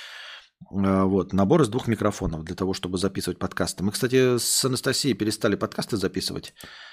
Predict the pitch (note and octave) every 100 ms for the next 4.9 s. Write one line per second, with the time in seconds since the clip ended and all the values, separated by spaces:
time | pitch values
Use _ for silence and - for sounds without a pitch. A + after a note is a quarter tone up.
0 | - - - B2 C#3+ - E3 - C3 B2
1 | B2+ D3 C3 A2 C3+ - G#2+ - A2+ -
2 | - - A2+ A2 F2 - B2 A2+ G2 G2+
3 | A#2+ - D3+ A#2 G2 G2+ G#2+ F2+ E2 -
4 | F#2 - F2 D#2+ F2+ F2+ F2 - -